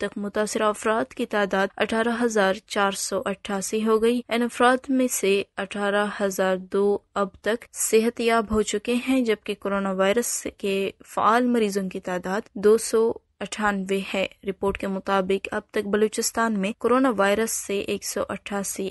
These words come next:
अमवात हो चुकी हैं। लोरालाई में पाकिस्तान डेमोक्रेटिक मूवमेंट के ज़ेर एहतमाम जलसे में मुतअद्दिद करारदादें पेश की गई। करारदादें एएनपी के मरकजी ज्वाइंट सेक्रेटरी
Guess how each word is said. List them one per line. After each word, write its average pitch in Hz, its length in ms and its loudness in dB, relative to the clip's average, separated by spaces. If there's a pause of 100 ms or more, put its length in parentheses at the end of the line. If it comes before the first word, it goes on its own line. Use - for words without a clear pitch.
अमवात 190 520 -2
हो 170 120 4
चुकी - 360 -8
हैं। 196 240 -4 (720)
लोरालाई 240 540 8
में 226 180 2 (100)
पाकिस्तान 208 540 0
डेमोक्रेटिक 196 560 0
मूवमेंट 196 440 -2
के 202 160 -2
ज़ेर 190 200 0
एहतमाम 233 540 0
जलसे 196 420 2
में 240 160 -2
मुतअद्दिद 190 540 0
करारदादें 185 580 -2
पेश - 340 -6
की 190 160 -4
गई। 185 220 0 (240)
करारदादें 240 560 6
एएनपी 214 560 -2 (120)
के 202 120 -2 (200)
मरकजी 202 480 -2
ज्वाइंट 202 380 0
सेक्रेटरी 202 640 -2